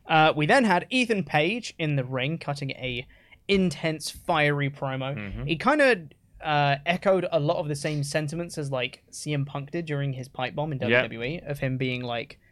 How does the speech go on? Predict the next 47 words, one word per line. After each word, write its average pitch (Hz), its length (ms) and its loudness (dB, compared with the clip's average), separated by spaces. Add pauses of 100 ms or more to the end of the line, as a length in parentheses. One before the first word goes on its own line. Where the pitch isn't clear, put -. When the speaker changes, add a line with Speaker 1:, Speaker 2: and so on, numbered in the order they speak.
(640)
Speaker 1:
"Why 175 280 4
aren't 185 140 4
I 175 100 2
on 160 160 0
T 147 180 -2
V 139 180 -2
more? 117 320 -10 (460)
A 160 120 4
E 175 80 2
W, 139 400 2 (100)
come 170 200 0
on, 127 180 0
I'm 135 220 -2
right 170 220 4
here. 131 340 -4
Speaker 2:
Yeah. 127 80 -8
Speaker 1:
Why 165 180 4
does 156 100 0
it 151 80 -10
take 147 180 -6
five 131 280 -4
weeks 135 160 -6
between 135 300 -8
my 123 60 -6
matches? - 540 -8 (460)
I 139 340 2 (140)
should 160 240 -2
be 151 80 2
on 143 120 2
T 143 180 -2
V 131 140 -2
more." 127 320 -4 (800)
And 139 240 0
all 147 180 0
the 143 60 0
people, 135 280 -4
like, 120 160 -6
cheering 131 360 -2
him 127 160 -6
to, 131 120 -12
through - 200 -8
his 131 80 -6
promo, 135 120 -6
and 131 60 -4
he's 131 80 -4
like, 131 140 -2
Speaker 2:
Yeah. - 60 -18